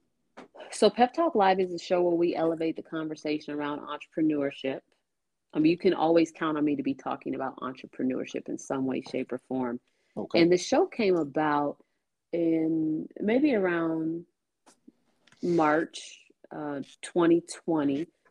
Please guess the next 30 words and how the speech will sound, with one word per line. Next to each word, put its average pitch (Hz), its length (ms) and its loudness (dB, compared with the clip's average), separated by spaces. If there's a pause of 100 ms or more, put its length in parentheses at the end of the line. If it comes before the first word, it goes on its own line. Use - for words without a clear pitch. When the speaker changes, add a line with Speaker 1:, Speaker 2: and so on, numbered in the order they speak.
(420)
Speaker 1:
I 170 200 4
knew 170 560 4
that 147 120 -4
I 147 80 0
was 147 240 -2
going 147 280 -4
to 151 140 -12
start 143 640 -8 (440)
a 135 720 -4
show. 135 420 -2
It 131 80 0
was 139 140 -4
pre-recorded 180 760 0
at 156 160 -2
that 165 200 -4
time. 151 360 -2 (340)
I 151 140 2
knew 175 500 4
that 156 240 -2
there 151 140 0
was 147 200 -2
a 135 80 -6
super 196 520 -4
large 160 320 0
network 151 380 -6
of 143 120 -4
entrepreneurs 143 800 -4
in 143 180 -2
my 135 140 -6
sphere, 160 520 0